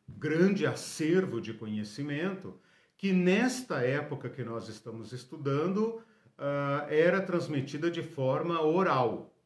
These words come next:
né? Nós podemos estudá-la porque depois ela foi colocada por escrito. Bom, fechada essa etapa,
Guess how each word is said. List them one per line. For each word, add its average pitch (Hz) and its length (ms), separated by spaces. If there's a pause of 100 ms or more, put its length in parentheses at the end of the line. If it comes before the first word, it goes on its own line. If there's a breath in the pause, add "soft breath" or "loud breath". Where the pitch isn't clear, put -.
né? 117 320
Nós 113 440
podemos 107 600
estudá-la 135 680
porque 160 380
depois 120 400
ela 131 160
foi 120 240
colocada 127 880 (260 loud breath)
por 135 140
escrito. - 460 (640 loud breath)
Bom, - 400
fechada 226 640
essa 131 520
etapa, 143 840